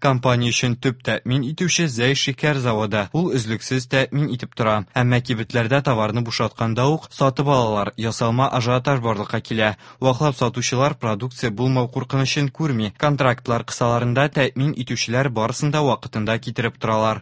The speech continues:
Бүлү үзәгендә товарлар бар. Продукция кибетләргә керә.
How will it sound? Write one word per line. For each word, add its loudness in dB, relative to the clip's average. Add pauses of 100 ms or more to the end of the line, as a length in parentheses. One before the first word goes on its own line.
Бүлү 0
үзәгендә 2
товарлар 2
бар. 0
Продукция -4
кибетләргә -2
керә. 0